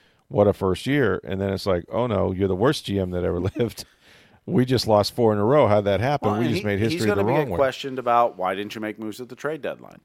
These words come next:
Speaker 1: Of course. And it, it's a very good question
Speaker 2: You know,
Speaker 1: at this
Speaker 2: depth,
Speaker 1: point.
Speaker 2: depth
Speaker 1: We have
Speaker 2: was
Speaker 1: the
Speaker 2: always,
Speaker 1: hindsight.
Speaker 2: you know, what everyone thought they needed, and they didn't. They chose not to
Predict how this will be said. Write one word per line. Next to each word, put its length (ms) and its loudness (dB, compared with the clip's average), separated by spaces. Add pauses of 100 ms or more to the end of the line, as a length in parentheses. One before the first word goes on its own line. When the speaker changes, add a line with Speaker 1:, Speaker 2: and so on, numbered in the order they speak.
Speaker 1:
Of 180 -4
course. 580 2
And 140 -2
it, 160 0
it's 320 -2
a 60 0
very 360 2
good 200 -2
question 500 -2
Speaker 2:
You 80 -12
know, 200 -8 (140)
Speaker 1:
at 180 -2
this 120 2
Speaker 2:
depth, 100 -2
Speaker 1:
point. 180 -4
Speaker 2:
depth 140 2
Speaker 1:
We 100 2
have 100 4
Speaker 2:
was 80 -2
Speaker 1:
the 40 2
Speaker 2:
always, 320 4
Speaker 1:
hindsight. 380 -2
Speaker 2:
you 100 -10
know, 140 -6
what 320 -2 (480)
everyone 360 -4
thought 280 0
they 120 -8
needed, 440 -4
and 380 -10 (720)
they 180 -8
didn't. 380 -8
They 140 -8
chose 280 -4
not 260 -4
to 320 -8